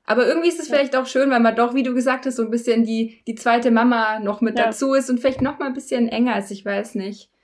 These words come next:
Speaker 1: Aber hattet ihr so das Gefühl, dass ihr bei den, ähm, Familien, dass es zu euren Vorstellungen gepasst hat? Also man,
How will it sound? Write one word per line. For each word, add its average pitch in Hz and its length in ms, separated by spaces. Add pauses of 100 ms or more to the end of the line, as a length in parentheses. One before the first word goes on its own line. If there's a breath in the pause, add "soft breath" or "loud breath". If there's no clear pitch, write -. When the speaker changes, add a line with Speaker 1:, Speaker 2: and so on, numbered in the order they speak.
(260 soft breath)
Speaker 1:
Aber 233 180
hattet 269 360
ihr 294 220
so 302 120
das 262 180
Gefühl, 247 280
dass 240 180
ihr 220 100
bei 208 180
den, 196 360
ähm, 190 360 (280 loud breath)
Familien, 233 720
dass 220 160
es 233 120
zu - 140
euren 202 240
Vorstellungen 262 840
gepasst 254 380
hat? 254 100
Also 233 160
man, 247 240